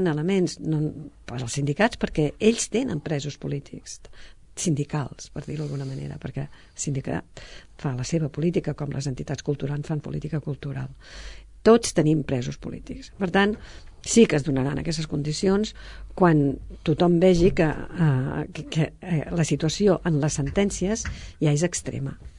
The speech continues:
És a dir, estem esperant unes sentències que són en base a uns dossiers que mai s'havien vist tantes mentides juntes. Llavors, com que són dossiers polítics, acabaran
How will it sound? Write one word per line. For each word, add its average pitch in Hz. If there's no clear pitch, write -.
És 165
a -
dir, 165
estem 190
esperant 180
unes 160
sentències 143
que 156
són 175
en 156
base 160
a -
uns 170
dossiers 160
que 160
mai 156
s'havien 190
vist 180
tantes 185
mentides 143
juntes. -
Llavors, 165
com 147
que 135
són 196
dossiers -
polítics, 202
acabaran 165